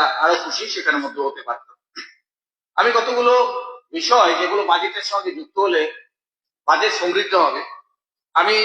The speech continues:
এই ধরনের কিছু বিষয় সেখানের মধ্যে আমি তুলে ধরার চেষ্টা করছি। এখানে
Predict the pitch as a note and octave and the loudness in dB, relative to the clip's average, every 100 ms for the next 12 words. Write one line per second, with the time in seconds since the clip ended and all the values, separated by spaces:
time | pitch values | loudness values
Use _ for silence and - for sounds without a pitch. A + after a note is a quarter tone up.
0 | G#3+ E3+ F3 A3 A3 G#3+ - - E3 D3+ | -2 -2 0 2 4 2 0 -8 -6 -6
1 | G3 F#3+ F3 F3 F3 D#3+ D#3 D#3 D#3 - | 2 4 4 -2 -4 -4 -4 -2 -4 -4
2 | - - F3 E3 D#3 - C#3+ - B2 - | -14 -6 -2 2 2 0 -6 -10 -12 -16
3 | _ - _ _ _ _ _ _ _ - | _ -20 _ _ _ _ _ _ _ -6
4 | F3+ A3 | 2 4